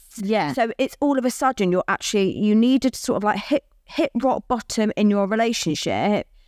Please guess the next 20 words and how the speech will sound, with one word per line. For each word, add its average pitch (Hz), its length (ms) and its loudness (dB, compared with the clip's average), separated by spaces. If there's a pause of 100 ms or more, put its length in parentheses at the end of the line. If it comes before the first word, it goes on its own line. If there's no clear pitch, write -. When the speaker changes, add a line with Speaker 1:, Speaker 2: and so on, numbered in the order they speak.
(200)
Speaker 2:
to - 100 -2
both 208 220 0
really 208 380 2
open 202 340 0
up 202 180 0
and 175 120 2
be 175 180 2
like, 170 540 0 (580)
"I 185 80 2
did 175 160 0
this 160 160 -2
because 160 300 -4
of 147 80 -2
this." - 560 -6 (160)
And 247 100 0
I'm 262 80 4
not 302 140 2
saying 240 300 0
that - 100 0
it's 180 140 -2